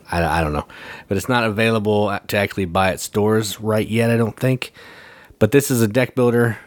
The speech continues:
kind of, where you're trying to move around this town and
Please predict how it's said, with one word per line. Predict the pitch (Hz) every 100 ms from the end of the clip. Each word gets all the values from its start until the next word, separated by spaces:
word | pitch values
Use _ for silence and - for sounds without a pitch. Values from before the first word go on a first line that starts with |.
| _ _ _ _ _
kind | - 117 113
of, | 120 - - _ _
where | 110 107
you're | 107 107 104
trying | - 123 123
to | - 117 110
move | 107 113 110
around | 110 104
this | 101 -
town | 107 101 98 98 -
and | 101 92 90